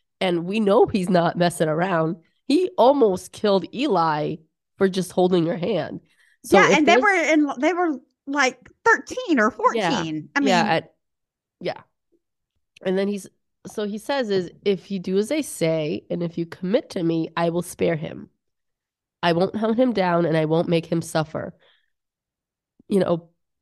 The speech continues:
Speaker 1: but you know that I'm capable of that, right? Like, so if you don't, like, he doesn't finish the sentence, but we know, like, we
Speaker 2: Yeah.
Speaker 1: know, if
Speaker 2: Yeah.
Speaker 1: you don't agree to be my, pretty much my girlfriend or whatever,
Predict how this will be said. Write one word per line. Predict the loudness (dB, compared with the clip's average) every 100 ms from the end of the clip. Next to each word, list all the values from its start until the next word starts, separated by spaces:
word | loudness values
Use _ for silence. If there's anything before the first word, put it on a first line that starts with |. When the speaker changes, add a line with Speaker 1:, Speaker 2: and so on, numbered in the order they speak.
| 0
Speaker 1:
but | 0 2
you | 0
know | 2 2
that | 2 2
I'm | 0
capable | -2 -2 0 -2 -4 -10 -10
of | -12 -10
that, | -12 -12 -10
right? | -6 -6 -4
Like, | -2 -4 -6 -20 _ _ _ _ _
so | -16 0 4 4 2 0
if | -2 -4 -4
you | -8
don't, | -2 2 4 4 2 -2 -8 -20 _ _ _ _ _ _ _ -6
like, | -4 0
he |
doesn't | 2 4 4
finish | 2 2
the | 0
sentence, | -2 0
but | -2
we | 0 2
know, | 2 -2 _ -2
like, | 0
we | 4
Speaker 2:
Yeah. | 6
Speaker 1:
know, | 4 2 -4 -10 _ _ _ _ -10
if |
Speaker 2:
Yeah. | -2
Speaker 1:
you | 2
don't | 4 2
agree | 0 2 2 2 -4 _ _ _ _ _
to | -6 -2 -2
be | -2 0 2
my, | 2 0 -2 -6 -12 _
pretty | -6 -4
much | -4 -2
my | -4
girlfriend | -2 -2 -2 -2 -4 -2
or | -6
whatever, | -6 -6 -6 -10 -10 -12